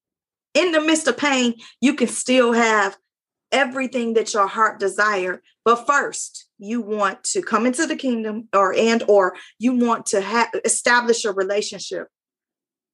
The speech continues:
Because it's not about church. We are the church, the ecclesias. We are the church. As you could see,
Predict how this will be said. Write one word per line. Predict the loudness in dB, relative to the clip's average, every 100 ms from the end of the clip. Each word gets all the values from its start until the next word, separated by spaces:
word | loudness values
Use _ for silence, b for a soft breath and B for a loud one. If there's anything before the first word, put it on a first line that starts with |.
| _ _ _ _ -20 B B
Because | -2 0 2
it's | 0 2
not | 2 2
about | 2 2 0 -2
church. | -2 0 0 -6 -18 -20 _ _ _ _
We | -6 0 2
are | 2 0
the | -2
church, | -2 -4 -4 -4
the | -2
ecclesias. | 0 0 0 -2 -2 0 0 -2 -10 -14 _ _ _ _ 0
We | 4 4
are | 4
the | 0
church. | -4 -4 -6 -6 -14 -16 b b b
As | 0 2 2
you | 2
could | 0 -2
see, | 2 4 4 0